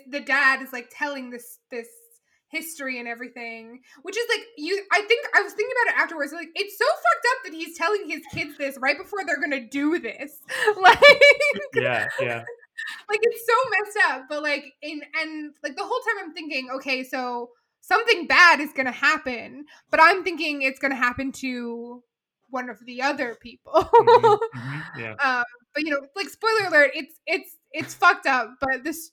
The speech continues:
Speaker 1: the, the, the storytelling is so wonderful and so good, and, like, it's just such a well-crafted piece of fiction.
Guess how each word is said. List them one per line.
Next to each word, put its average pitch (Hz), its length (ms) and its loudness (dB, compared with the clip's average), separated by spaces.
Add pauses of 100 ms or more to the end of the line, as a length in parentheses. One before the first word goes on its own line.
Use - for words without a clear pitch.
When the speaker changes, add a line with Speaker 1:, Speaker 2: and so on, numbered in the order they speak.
(120)
Speaker 1:
the, 302 280 -4
the, 294 220 -4 (440)
the 311 100 -4
storytelling 262 920 -2
is 233 320 -6 (160)
so 269 220 2
wonderful 226 680 -6
and 240 200 -10
so 254 260 -2
good, 226 520 -6 (440)
and, 226 440 -6 (420)
like, 233 420 -6
it's 254 140 -8
just - 240 -12
such 285 180 0
a 302 80 -2
well-crafted 254 1120 -4
piece - 240 -18
of 226 120 -16
fiction. 226 720 -20